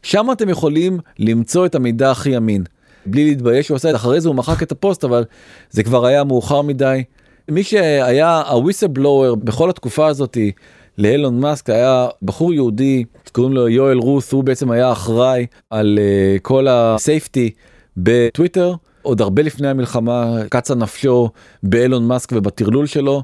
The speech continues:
והוא התפטר, והתפקיד הזה לא אויש אחרי התפטרותו, ופשוט כל אחד יכול לעשות מה שהוא רוצה שם. זה מוביל אותי לנושא הבא, שבעצם הוא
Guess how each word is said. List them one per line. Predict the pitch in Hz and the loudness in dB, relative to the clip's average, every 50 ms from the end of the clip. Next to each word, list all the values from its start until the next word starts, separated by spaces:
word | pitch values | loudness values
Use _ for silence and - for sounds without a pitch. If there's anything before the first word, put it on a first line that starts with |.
| - _ | -8 _
והוא | - 87 82 101 107 110 113 110 110 | -10 -2 0 2 2 4 4 2 2
התפטר, | 104 - - 113 - - 143 143 151 160 165 170 160 - | 0 -2 -4 -6 -2 0 2 2 2 2 0 -4 -8 -10
והתפקיד | - 95 107 107 107 107 104 104 104 - 104 - - 160 160 | -4 -2 0 0 0 2 0 0 -2 -2 -4 -4 -2 -2 -2
הזה | 147 127 131 113 | -2 0 -2 0
לא | 113 120 131 135 131 131 123 | 2 2 2 4 4 2 2
אויש | 135 120 123 131 127 123 - - - - _ _ _ | 2 0 2 2 0 0 -4 -8 -16 -18 _ _ _
אחרי | 104 101 113 110 113 131 | -6 -2 0 2 2 2
התפטרותו, | 127 - - 117 - - 107 104 98 - 151 160 175 175 - _ _ _ _ _ _ - | 0 0 -4 -6 -4 -2 -2 -2 0 0 -2 -2 -2 -4 -8 _ _ _ _ _ _ -6
ופשוט | 98 - 123 151 151 - | -4 -2 -2 -2 0 0
כל | - 147 | 0 -2
אחד | 139 - 139 123 | -2 -2 -4 -4
יכול | 113 120 | -2 -2
לעשות | 117 110 113 | -4 -2 -2
מה | 117 113 113 | -2 -2 -2
שהוא | - - 123 107 | -2 -2 -2 0
רוצה | 101 101 - - - 113 107 107 107 104 104 101 98 95 95 95 92 - - | 0 -2 -2 -2 0 0 2 2 2 2 0 0 0 0 0 -2 -4 -8 -12
שם. | - - 156 156 165 175 180 170 - _ - - - - - - - _ _ _ | -4 -2 0 0 2 0 -2 -6 -8 _ -20 -20 -20 -20 -20 -20 -20 _ _ _
זה | - 92 107 | -2 0 2
מוביל | 117 123 110 151 208 | 2 2 2 0 0
אותי | 208 - 175 | 0 -2 -2
לנושא | 160 151 143 - - 190 | -2 -2 -2 -2 0 0
הבא, | 175 165 180 175 | 0 0 0 -2
שבעצם | - 151 127 147 156 180 151 | 0 0 -2 0 0 -2 -2
הוא | 139 135 | -2 -4